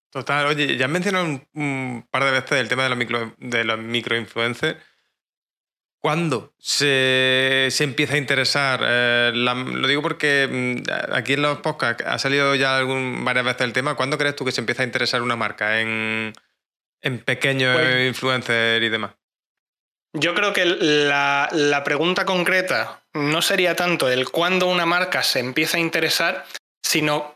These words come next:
Speaker 2: qué marca es y
Speaker 1: <laughs>
Speaker 2: si te interesa. Por una cosa muy sencilla, porque no es lo mismo que te venga, mm, Audi, ¿vale? Y diga, "Quiero hacer una campaña con microinfluencers",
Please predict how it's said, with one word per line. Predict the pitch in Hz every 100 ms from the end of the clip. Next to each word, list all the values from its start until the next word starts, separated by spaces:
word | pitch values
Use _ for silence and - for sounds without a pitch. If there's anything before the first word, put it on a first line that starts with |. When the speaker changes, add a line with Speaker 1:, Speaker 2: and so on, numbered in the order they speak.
| _
Speaker 2:
qué | 180 185
marca | 185 185 185 170 175
es | 190 - - - _ _ _ - 123
y | 175 160 143
Speaker 1:
<laughs> |
Speaker 2:
si | - 156 147
te | 143
interesa. | 147 147 143 143 147 156 - 120 - - - _ _
Por | 156
una | 170 190
cosa | 190 185
muy | 180
sencilla, | 160 143 202 165
porque | 143 135
no | 135
es | 156
lo | 170
mismo | 175 175
que | 165
te | 165 160
venga, | 180 170 123 101 -
mm, | 143 131 131 139 -
Audi, | 170 170 160 196 - - _ _ _
¿vale? | 147 127 139 - -
Y | 156
diga, | 160 151 147
"Quiero | 214
hacer | 254 254
una | 240 220
campaña | 214 202 233 226
con | 202 190
microinfluencers", | 185 170 156 156 165 165 - 107 -